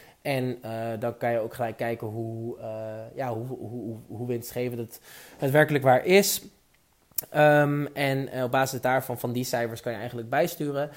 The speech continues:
Ik ga daar nog een losse, aparte podcast over maken, omdat het eigenlijk gewoon veel te veel is als ik dat nu in één podcast zou dru-, eh, zou drukken. Ehm,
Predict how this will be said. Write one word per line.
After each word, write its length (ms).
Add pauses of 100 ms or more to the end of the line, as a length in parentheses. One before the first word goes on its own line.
(220)
Ik 120
ga 120
daar 120
nog 160
een 140
losse, 280
aparte 340
podcast 440
over 200
maken, 300
omdat 220
het 80
eigenlijk 360
gewoon 180
veel 300
te 120
veel 300
is 260 (200)
als 200
ik 60
dat 120
nu 120
in 100
één 200
podcast 380
zou 180
dru-, 180
eh, 140
zou 180
drukken. 440 (340)
Ehm, 480